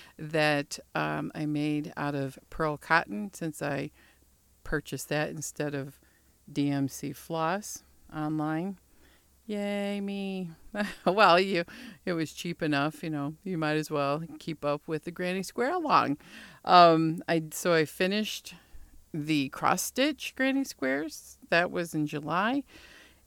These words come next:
And made a bookmark. I did show a little video on that on my YouTube channel if you wanna see, um, the granny square crocheted squares. They're really bright jewel colors. I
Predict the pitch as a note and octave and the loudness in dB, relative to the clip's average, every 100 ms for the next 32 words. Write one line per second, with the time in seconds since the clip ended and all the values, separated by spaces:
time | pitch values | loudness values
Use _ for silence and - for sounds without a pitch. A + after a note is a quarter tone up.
0 | - G#3+ G3+ G3+ G3+ G3+ G#3 G3 - - | 2 4 4 4 2 0 -2 -6 -8 0
1 | F3+ F#3+ F#3 C#4 - D#3+ D3+ E3+ A#3+ - | 4 2 6 4 4 2 4 4 0 -12
2 | - - F#3+ F3+ G#3+ A3+ G#3 - F#3 F#3 | -20 -8 -6 -4 -2 -2 -2 0 0 0
3 | E3+ E3+ D#3 D3+ D#3+ D#3 D3 C#3+ D#3 - | -2 -4 0 0 0 0 0 -2 -6 -8
4 | D#3+ D#3 D3+ C#3+ C#3+ C#3+ - - - D3+ | -4 -2 0 0 0 -4 -12 -20 -10 -2
5 | D3 C#3+ E3+ E3+ - E3+ - D3+ C#3 C#3 | -2 -2 -4 -6 -6 -8 -4 -4 -2 -2
6 | C3+ - - - - D3+ F3 D#3 D3 C#3+ | -6 -14 -20 -20 -12 -6 -2 0 0 -2
7 | - C#3+ C3+ C3 C3 - - - - - | -4 -2 -2 -2 -6 -16 -20 -20 -20 -10
8 | D#3 D3 D3+ D3+ - - E3+ D#3 D3 C#3 | -6 -4 -6 -10 -16 -20 -10 -10 -4 -2
9 | C3+ C3 - - D#3 D3 C3 C3 - _ | 0 -2 -6 -6 -6 -4 -2 -4 -8 _
10 | _ _ _ - E3 D#3+ - B3+ A#3+ A#3+ | _ _ _ -6 -6 -4 -2 0 0 -2
11 | A#3+ - - _ _ _ _ _ _ - | -6 -10 -20 _ _ _ _ _ _ -14
12 | - A3+ A3+ A3+ G#3+ F3 D#3 A3+ G#3+ D3 | -6 -4 -2 -2 -2 -4 -2 0 -2 -2
13 | D#3+ D#3+ F3+ D#3 D#3 D3+ F3+ - C#3+ F3+ | 0 0 0 -6 -2 -2 -4 -6 -4 -4
14 | G3 - | -6 -12